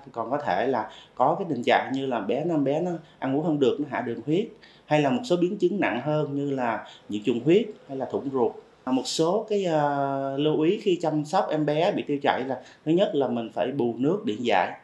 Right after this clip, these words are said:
Bù nước điện giải thì mình có thể bù bằng, à, dung dịch Orezon. Hoặc là ngoài đó mình cần thể, có thể cần thêm như là dung dịch, à, nước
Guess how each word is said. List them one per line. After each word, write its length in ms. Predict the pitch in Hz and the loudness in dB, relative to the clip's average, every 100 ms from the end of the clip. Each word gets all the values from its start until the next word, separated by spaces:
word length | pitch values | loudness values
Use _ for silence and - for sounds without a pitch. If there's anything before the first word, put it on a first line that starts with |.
| _ _ _ _ | _ _ _ _
Bù 140 | 135 123 | 0 2
nước 200 | 143 196 | 4 4
điện 120 | 120 | 0
giải 140 | 120 - | 2 0
thì 60 | 135 | 0
mình 140 | 120 | -2
có 80 | 131 | 0
thể 180 | 147 113 | 0 2
bù 160 | 127 123 | 2 2
bằng, 220 | 120 110 - - - | 0 -2 -10 -20 -12
à, 160 | - 110 | -6 -2
dung 260 | 127 147 | 0 0
dịch 200 | 143 - - | 0 -2 -2
Orezon. 580 | 139 135 120 139 139 131 - _ _ _ _ - - | 0 0 0 0 0 -6 -18 _ _ _ _ -20 -8
Hoặc 160 | 131 117 | -2 0
là 100 | 120 | 2
ngoài 200 | 120 117 | 2 2
đó 80 | 151 | 2
mình 200 | 117 113 | 0 0
cần 220 | 120 113 | -4 -4
thể, 280 | 113 90 117 120 - | -2 0 0 -4 -4
có 160 | 156 175 | -4 0
thể 200 | 110 - | 0 0
cần 180 | - 123 | -2 -10
thêm 300 | 104 143 143 143 - - | -4 -2 0 -2 -8 -10
như 140 | 127 135 | -2 0
là 140 | 127 | 0
dung 300 | 113 127 143 | 0 0 0
dịch, 180 | 131 - 117 | -2 -4 -10
à, 420 | 110 113 110 110 - - - | -10 -8 -8 -10 -14 -20 -6
nước 240 | 131 156 | -2 -2